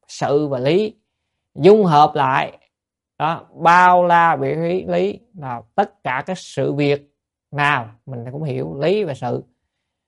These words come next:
Đó, chứ không, nếu không mình, chúng ta tu hành, chúng ta nói trên trời trên đất à, lý sự Hoa Nghiêm á, thì tất cả là đều, mọi sự đều có lý sự của kinh Hoa Nghiêm cả. Lý sự vô ngại, sự sự vô ngại. Ví dụ, bây giờ nói cao hơn là gì?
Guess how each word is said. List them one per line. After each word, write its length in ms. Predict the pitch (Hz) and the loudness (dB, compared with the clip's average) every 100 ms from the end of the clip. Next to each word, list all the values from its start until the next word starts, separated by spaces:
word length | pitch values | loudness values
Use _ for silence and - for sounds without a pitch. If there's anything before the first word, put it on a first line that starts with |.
| _ - | _ -8
Đó, 200 | 156 165 | -6 -4
chứ 100 | 185 | -2
không, 280 | 185 180 180 | 2 2 2
nếu 160 | 170 175 | 0 0
không 200 | 180 175 | 0 0
mình, 160 | 156 | -4
chúng 120 | 165 185 | -2 2
ta 380 | 170 165 185 185 | 4 4 2 0
tu 160 | 175 175 | 0 2
hành, 260 | 139 143 | 0 -2
chúng 100 | 165 | -4
ta 80 | 185 | -4
nói 240 | 175 196 214 | -2 -2 -4
trên 140 | 175 | -4
trời 260 | - 131 151 | 0 0 2
trên 80 | |
đất 200 | 180 220 | 2 2
à, 300 | - 143 123 120 151 | 0 -2 -4 -6 -2
lý 140 | 196 | 0
sự 240 | - 143 | 0 0
Hoa 160 | 156 160 | 2 0
Nghiêm 340 | 170 170 170 | 0 -2 -2
á, 260 | 175 185 160 | -4 -6 -6
thì 180 | 147 131 | -4 -6
tất 340 | 131 - 180 - | -6 -10 -8 -4
cả 280 | 135 175 | -2 -2
là 140 | 170 131 | -4 -6
đều, 320 | 131 139 127 | -4 -4 -4
mọi 260 | 127 131 147 | -4 -2 -2
sự 240 | 131 135 | -4 -4
đều 160 | 139 123 | -6 -6
có 120 | 156 | -4
lý 220 | 202 240 | 0 -2
sự 320 | - 135 143 - | -2 -4 -4 -8
của 100 | 139 | -8
kinh 140 | 151 151 | -8 -8
Hoa 140 | 147 | -6
Nghiêm 240 | 151 147 | -4 -2
cả. 280 | 139 135 175 - _ _ _ _ | 0 -2 -2 -10 _ _ _ _
Lý 200 | 175 233 | 2 4
sự 200 | 247 143 | 4 2
vô 120 | 151 160 | 2 0
ngại, 380 | 135 127 143 - _ _ | -2 -4 -6 -10 _ _
sự 200 | - 175 | 0 2
sự 200 | 160 160 | 4 2
vô 80 | 165 | 0
ngại. 380 | 147 139 143 - - | -2 -4 -6 -10 -6
Ví 140 | 160 214 | 2 6
dụ, 300 | 165 175 175 _ _ _ | 6 6 2 _ _ _
bây 120 | 165 | -4
giờ 60 | 151 | -2
nói 160 | 160 | 0
cao 280 | 185 151 165 | 2 4 6
hơn 300 | 165 175 156 | 6 6 6
là 80 | 135 | 0
gì? 340 | 151 156 127 | 0 0 -2